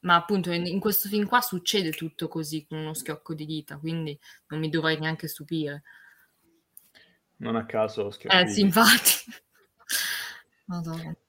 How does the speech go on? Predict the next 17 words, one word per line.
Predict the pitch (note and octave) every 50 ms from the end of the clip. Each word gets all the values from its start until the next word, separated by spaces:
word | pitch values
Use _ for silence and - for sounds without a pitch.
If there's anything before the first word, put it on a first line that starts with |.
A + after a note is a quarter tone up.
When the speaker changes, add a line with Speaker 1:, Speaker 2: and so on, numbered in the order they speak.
| _ _ _ _ _ _
Speaker 2:
Va | - C3+ C3+ A#2+
bene, | A2+ A2 A2+ G#2+ G#2+ G#2+ G#2+ G#2+ G#2+ G#2 - -
va | A#2+ A#2 A2
bene. | A2 A2 G#2+ G2+ G#2
No, | G#2+ A#2+ B2 A#2+
ma | A#2+ A#2+
sì, | A2+ - - A2+ G#2+
c'hai | G#2 - G#2+ A2 A2 A2
ragione. | A2 G#2 G#2 G#2+ G#2+ G#2 G2+ G2 G2+ G2+ G#2 - - - _ _ _
Ehm, | - G#2+ G#2+ G#2+ G#2+ - G#2+ G#2+ G#2+ G#2+ G#2 G#2 G#2 G#2+ G#2 G#2 G2+ G2 F#2+ F#2 F2
boh. | - - - - - - - - - - - - - A2+ A2+ - - _ _ _ _ - - - _ _ _ _ _
Quindi | - E3+ D#3+ C#3 A#2+
sì, | - C3+ A#2 A2
camei | A2+ B2+ B2 C3+ D3 C#3+ C3
molto | B2 B2+ C#3 C#3+ C#3 - - D#3 C#3+ C3+ C3 B2+ B2+ B2+ B2 B2+ B2+ B2+ B2+ B2 B2+ B2+ B2 B2 B2+ - - _ _ _ _ _ _ _ - - - - _ _
Speaker 1:
Ah, | G3+ G3
no. | G3 F#3+